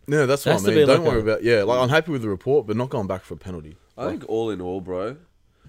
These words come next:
Speaker 3: these rules right now, like, we're in a rough pa-, we're in a, you know, unknown sort of
Speaker 2: It's just
Speaker 3: situation at the
Speaker 2: inconsistent.
Speaker 3: moment.
Speaker 2: Everyone, I, I, I
Speaker 3: Inconsistent,
Speaker 2: hear
Speaker 3: but
Speaker 2: everyone
Speaker 3: also
Speaker 2: say it.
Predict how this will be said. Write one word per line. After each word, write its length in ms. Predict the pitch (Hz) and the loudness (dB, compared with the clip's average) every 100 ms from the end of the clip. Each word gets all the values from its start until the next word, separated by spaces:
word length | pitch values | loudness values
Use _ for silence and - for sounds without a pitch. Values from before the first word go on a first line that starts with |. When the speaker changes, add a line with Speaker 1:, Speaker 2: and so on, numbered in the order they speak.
| - | -20
Speaker 3:
these 340 | 87 117 135 98 | -8 -6 -6 -10
rules 360 | 90 95 101 92 | -8 -6 -6 -8
right 240 | 87 78 | -8 -8
now, 260 | 78 85 80 | -10 -10 -10
like, 280 | 76 80 90 | -10 -12 -10
we're 140 | 101 | -8
in 100 | 131 | -6
a 80 | 117 | -6
rough 300 | 95 98 - | -6 -6 -8
pa-, 140 | 85 - | -12 -6
we're 180 | 104 139 | -6 -4
in 60 | |
a, 200 | 131 101 - | -4 -6 -8
you 120 | 95 | -10
know, 260 | 85 87 - - _ _ | -8 -10 -12 -20 _ _
unknown 760 | 110 110 95 98 104 107 90 82 _ _ _ _ _ _ | -8 -8 -6 -4 -2 -2 -4 -14 _ _ _ _ _ _
sort 320 | - 101 95 | -10 -6 -4
of 340 | 92 82 - _ _ _ _ _ _ _ _ - _ | -6 -8 -18 _ _ _ _ _ _ _ _ -20 _
Speaker 2:
It's 100 | - | -4
just 140 | 269 - | -2 2
Speaker 3:
situation 120 | 196 | 4
at 80 | 170 | 4
the 60 | 175 | 2
Speaker 2:
inconsistent. 380 | 156 214 135 | 2 0 2
Speaker 3:
moment. 200 | 135 127 | 0 2
Speaker 2:
Everyone, 420 | 151 202 208 175 120 | 2 4 2 2 -2
I, 20 | |
I, 120 | 139 | -4
I 60 | 151 | -2
Speaker 3:
Inconsistent, 640 | 175 143 131 143 170 156 165 | -2 0 0 0 0 2 4
Speaker 2:
hear 160 | - | 4
Speaker 3:
but 60 | 175 | 6
Speaker 2:
everyone 260 | 151 131 156 | 4 2 2
Speaker 3:
also 140 | 131 | 2
Speaker 2:
say 200 | 151 110 | 2 2
it. 160 | - | -2